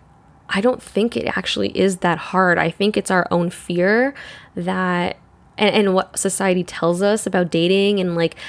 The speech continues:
how we should play the game that's, like, stopping us from doing those things. But, like, if you truly want a relationship, you need to do this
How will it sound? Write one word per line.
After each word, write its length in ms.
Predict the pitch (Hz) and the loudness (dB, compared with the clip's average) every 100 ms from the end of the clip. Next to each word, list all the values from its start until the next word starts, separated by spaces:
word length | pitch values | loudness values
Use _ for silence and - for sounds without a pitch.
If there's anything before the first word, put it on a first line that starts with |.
| - | -8
how 180 | - 175 | 0 2
we 100 | 180 | 2
should 160 | 185 | -2
play 220 | - 185 170 | -2 0 0
the 80 | |
game 440 | 165 175 180 196 240 | -2 0 2 2 2
that's, 220 | 185 - | 0 0
like, 100 | 202 | -4
stopping 460 | - 170 156 160 156 | 0 0 2 0 0
us 220 | 160 - - - - | -4 -8 -16 -20 -8
from 240 | - 185 | -2 0
doing 300 | 170 160 160 | 2 0 0
those 220 | 160 160 | -2 -2
things. 400 | - 165 90 180 | 0 0 0 -4
But, 140 | - 185 | 0 2
like, 140 | 190 | 2
if 160 | 190 202 | 0 0
you 120 | 254 | 0
truly 420 | - 226 226 220 | 0 0 2 2
want 220 | 185 190 | 2 2
a 20 | |
relationship, 720 | 185 170 170 175 226 - 277 196 | 2 2 0 -2 -4 -2 -2 0
you 160 | 185 | 0
need 360 | 180 175 185 196 | 0 0 0 -2
to 120 | - 175 | -8 -10
do 240 | - 170 165 | -4 -2 2
this 500 | 170 165 - - | 2 2 -2 -10